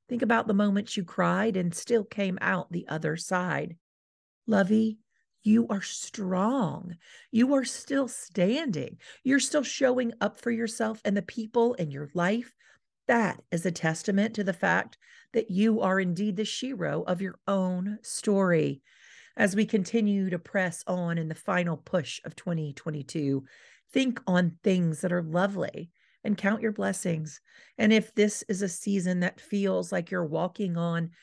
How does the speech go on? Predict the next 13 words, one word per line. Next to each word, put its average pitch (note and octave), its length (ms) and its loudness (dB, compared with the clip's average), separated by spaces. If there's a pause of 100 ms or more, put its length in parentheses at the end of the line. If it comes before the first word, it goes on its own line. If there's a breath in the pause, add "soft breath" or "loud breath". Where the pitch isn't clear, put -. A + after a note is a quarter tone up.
(140 soft breath)
shards F#3 600 0
of D3+ 160 -4
broken E3 400 0
glass C#3 500 -6 (340 loud breath)
and G3+ 120 2
it G#3 140 0
seems A3 280 -2
hard F#3+ 320 -2
to G3 60 -6
find F3+ 280 -4
blessings F3 440 -4
to - 80 -12
count, F3 400 -2